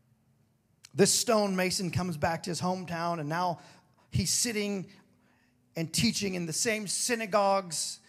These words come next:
in the same synagogue that he once as a little young boy and as a teenager would sit in and listen to the rabbis, the rabbis. Now he's teaching. And b-, the Bible says that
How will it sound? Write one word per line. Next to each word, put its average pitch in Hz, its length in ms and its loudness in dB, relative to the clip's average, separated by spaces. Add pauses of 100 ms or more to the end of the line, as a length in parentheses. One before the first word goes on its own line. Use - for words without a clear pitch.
(520)
in 156 80 -2
the 165 80 0
same 208 300 0
synagogue 190 600 4
that 180 140 0
he 202 160 2
once 190 280 2
as 185 120 0
a 185 60 2
little 185 240 4
young 180 280 2
boy 180 400 2
and 160 120 -4
as 147 120 -4
a 156 60 -6
teenager 185 460 -6
would 156 140 -8
sit 196 240 -2
in 185 100 0
and 165 120 -2
listen 175 240 -6
to 165 100 -6
the 165 120 -10
rabbis, 147 760 -8 (240)
the 180 80 2
rabbis. 156 760 0 (220)
Now 180 120 2
he's 208 420 0 (720)
teaching. 151 460 2 (2500)
And 175 160 6
b-, - 100 0
the 180 80 4
Bible 214 260 8
says 214 280 4
that - 380 0